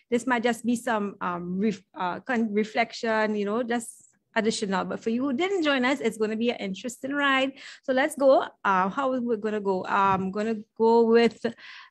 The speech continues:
reading the scripture, praying, and then we're gonna dive straight into our Bible study. Of course, we are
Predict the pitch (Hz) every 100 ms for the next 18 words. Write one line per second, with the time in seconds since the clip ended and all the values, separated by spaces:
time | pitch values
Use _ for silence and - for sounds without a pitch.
0 | _ 214 196 247 254 262 262 - 277 277
1 | 262 247 - - 311 294 262 240 208 202
2 | 208 208 208 202 196 196 - 277 233 214
3 | 202 190 185 180 175 - 175 185 - 285
4 | 269 262 240 233 208 190 180